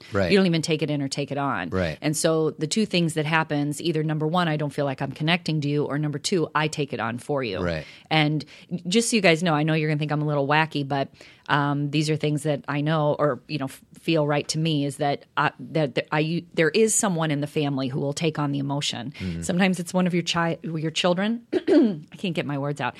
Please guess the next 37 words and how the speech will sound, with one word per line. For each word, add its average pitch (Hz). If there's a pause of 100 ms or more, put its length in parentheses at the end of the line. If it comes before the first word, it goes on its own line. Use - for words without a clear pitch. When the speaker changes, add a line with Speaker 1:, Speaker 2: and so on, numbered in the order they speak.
(500)
Speaker 2:
Sometimes 190
it's, -
you 208
know, 139
you. 160 (140)
Speaker 1:
Mm-hmm. 85
Speaker 2:
Um, 165
sometimes 165
it 165
may, 165 (120)
it 151
may 160
be 156
your 156
partner. 175
Sometimes 165
your 156
children 175
will. 208
Even 226
your 208
pets - (160)
will 165
take 165
on 147
your 147
emotion. 147 (260)
I -
was 170
just 170
reading 170
a, 139
an 156
article 151
about, 147
even 165
though 143